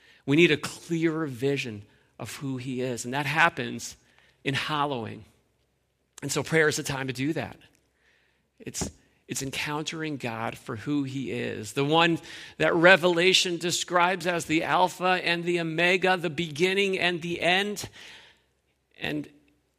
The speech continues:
at his home in heaven, the hallowing never ends.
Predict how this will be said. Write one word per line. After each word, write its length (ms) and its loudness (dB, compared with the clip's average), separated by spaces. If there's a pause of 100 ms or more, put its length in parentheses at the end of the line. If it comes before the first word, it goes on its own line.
at 180 6
his 300 0
home 320 -4
in 200 0
heaven, 500 -4 (1300)
the 60 -6
hallowing 680 -4 (1120)
never 320 -4
ends. 460 -12